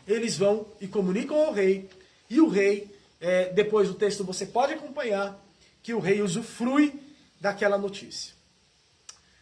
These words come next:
Bom, é, isso é o que a gente acabou de ler. E aí eu gostaria de trazer pra gente alguns pontos desse texto.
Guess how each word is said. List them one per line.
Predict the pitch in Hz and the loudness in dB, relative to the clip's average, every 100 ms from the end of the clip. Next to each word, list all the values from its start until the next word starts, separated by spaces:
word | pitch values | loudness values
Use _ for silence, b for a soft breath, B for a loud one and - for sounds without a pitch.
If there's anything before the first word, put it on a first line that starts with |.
| b - | b 2
Bom, | 226 190 - - - _ b b b | 4 6 2 -14 -20 _ b b b
é, | 202 202 196 190 | 8 10 8 4
isso | 240 - | 0 4
é | |
o | 240 | 4
que | 240 | 4
a | |
gente | 208 240 | -2 -2
acabou | 220 220 196 | -4 -2 0
de | 214 226 | 0 2
ler. | 208 196 143 - - _ _ b b b b b - | 4 4 2 -10 -20 _ _ b b b b b 4
E | 233 | 8
aí | 240 | 8
eu | 262 | 6
gostaria | 269 262 262 247 262 | 4 0 0 2 2
de | 190 247 254 214 147 - - | 2 0 -2 -2 -4 -12 -12
trazer | 220 214 240 | -4 -2 0
pra | 240 233 | -2 -2
gente | 190 233 226 233 | -4 -4 -4 -2
alguns | 226 240 269 - | -4 -2 -6 -4
pontos | 262 269 262 226 | 0 0 -2 -8
desse | 247 - | -8 -8
texto. | 165 131 - | -12 -14 -16